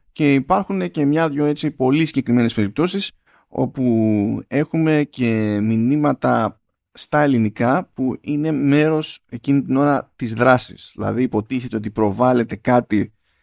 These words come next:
σε κάποια οθόνη μέσα στο παιχνίδι όμως και αυτό έχει επίσης εξελινιστεί. Είναι εξαίρεση, είναι σε πολύ συγκεκριμένη περίπτωση, ας πούμε, που συμβαίνει αυτό το πράγμα,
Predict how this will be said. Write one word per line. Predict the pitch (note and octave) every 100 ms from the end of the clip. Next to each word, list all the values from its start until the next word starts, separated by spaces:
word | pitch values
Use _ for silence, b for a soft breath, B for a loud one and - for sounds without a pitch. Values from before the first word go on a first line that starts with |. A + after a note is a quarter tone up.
| _
σε | - A2+
κάποια | A2 C3 - A#2+
οθόνη | G#2 - C#3+ D#3 D#3+ - _ _ -
μέσα | B2+ B2+ D3+ - C#3
στο | C3
παιχνίδι | B2+ D3+ E3 B2+ G#2
όμως | G2 A2 F#3 - _ _ _ _
και | - C3+ B2
αυτό | A#2 - F#3+ G3+ G3+
έχει | - E3 E3
επίσης | C#3 - D3 -
εξελινιστεί. | - A#2+ A#2 A2 - F2+ -
Είναι | D3+ D#3
εξαίρεση, | D3 C#3+ C#3 E3 E3+ A3 A3
είναι | D#3 D#3
σε | C#3+
πολύ | C3 C#3 D#3
συγκεκριμένη | C#3 A#2+ A2 A2 G#2+ G#2 G2+ G2 F#2+ G2+
περίπτωση, | - G#2 G#2 G#2+ G#2+ -
ας | D#2+ -
πούμε, | F#2+
που | -
συμβαίνει | - G2+ G2
αυτό | F#2
το | G2
πράγμα, | - D#3+ G#3+ A3